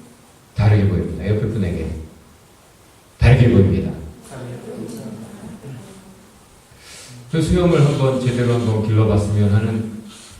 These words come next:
소망이 늘 있었던 건 사실이에요. 예, 부정하지 않겠습니다. 우리 진 집사님, 저의 고백에 아주 기뻐하시는데,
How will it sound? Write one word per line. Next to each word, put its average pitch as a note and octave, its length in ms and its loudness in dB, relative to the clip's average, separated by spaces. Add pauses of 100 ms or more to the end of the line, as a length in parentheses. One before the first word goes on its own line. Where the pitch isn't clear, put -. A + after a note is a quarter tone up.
(100)
소망이 D3+ 440 2
늘 C3 160 2
있었던 A#2+ 420 0
건 A2+ 120 0
사실이에요. G#2 560 -2 (1600)
예, E2 220 -4
부정하지 A#2+ 400 4
않겠습니다. - 480 0 (2000)
우리 G2+ 160 0
진 G2 300 0
집사님, F#2 480 -4 (1300)
저의 G#2 200 2
고백에 F#2+ 420 -2
아주 E2+ 220 -6
기뻐하시는데, F#2 920 -6